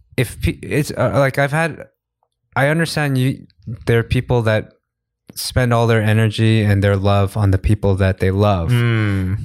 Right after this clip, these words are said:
Speaker 1: Yeah, no, no hate on them.
Speaker 2: Right.
Speaker 1: But when they can't extend that to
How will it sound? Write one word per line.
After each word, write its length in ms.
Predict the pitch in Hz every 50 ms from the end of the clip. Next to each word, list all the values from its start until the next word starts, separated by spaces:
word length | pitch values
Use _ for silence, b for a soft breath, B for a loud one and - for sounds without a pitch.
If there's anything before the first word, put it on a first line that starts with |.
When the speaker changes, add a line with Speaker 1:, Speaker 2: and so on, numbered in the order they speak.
| - -
Speaker 1:
Yeah, 180 | 120 117 110 98
no, 360 | 104 113 123 131 143 120 - - _ _ _ -
no 280 | 95 113 123 139 160
hate 260 | 151 147 165 170 165
on 220 | 151 135 120 110 101
them. 260 | 101 98 95 101 110 -
Speaker 2:
Right. 220 | 110 98 92 82 - B B B B B B B - -
Speaker 1:
But 440 | - 117 110 110 107 107 107 - _ _ _ _ _ _ -
when 680 | - 65 98 113 117 123 123 123 123 123 123 123 120 110
they 160 | 120 117 117
can't 300 | - - - 135 127 123
extend 480 | 120 - - - - 117 113 113 117
that 220 | 117 110 110 107 -
to 580 | - - - 107 104 104 101 101 98 95 57